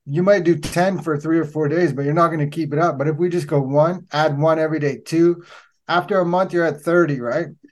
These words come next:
So, um, the reason I ran those marathons, it was for me, but it was also for that group, especially too. I know what it's like to have a fixed mindset and a growth mindset. They were stuck, a lot of them, in the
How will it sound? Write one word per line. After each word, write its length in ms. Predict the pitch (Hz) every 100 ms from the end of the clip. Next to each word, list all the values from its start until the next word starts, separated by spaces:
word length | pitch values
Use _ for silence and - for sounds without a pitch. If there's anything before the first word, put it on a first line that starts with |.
| _ _
So, 500 | - 170 160 - - -
um, 440 | 147 156 143 120 - - 147 - _ _ _ _ _ _ _ -
the 120 | 160
reason 400 | 175 214 214 208
I 80 | 190
ran 320 | 170 170 180
those 180 | 175 165
marathons, 540 | 156 165 160 156 151 147
it 80 |
was 160 | 170 175
for 120 | 196
me, 220 | 165 151
but 220 | 147 151 147
it 60 |
was 120 | 151
also 380 | 156 160 151 175
for 120 | 170 160
that 220 | 147 135
group, 300 | 143 143 -
especially 640 | 143 - 151 151 143 127
too. 300 | 117 151 139 - - - _ _ _ _ _ _ _ _ _ _ _ _ 147
I 100 | 175
know 140 | 202
what 120 | 202
it's 140 | 196 190
like 200 | 185 180
to 100 | 170
have 200 | 170 143
a 100 | 143
fixed 260 | 180 175
mindset 240 | 180 180 170
and 120 | 160
a 40 |
growth 280 | 139 156 170
mindset. 420 | 170 175 185 175
They 100 | 160
were 120 | 170
stuck, 520 | 151 - 175 175 175 - _ _ _
a 80 | 151
lot 260 | 156 170 175
of 80 | 160
them, 220 | 160 147
in 240 | 160 165 160
the 240 | 147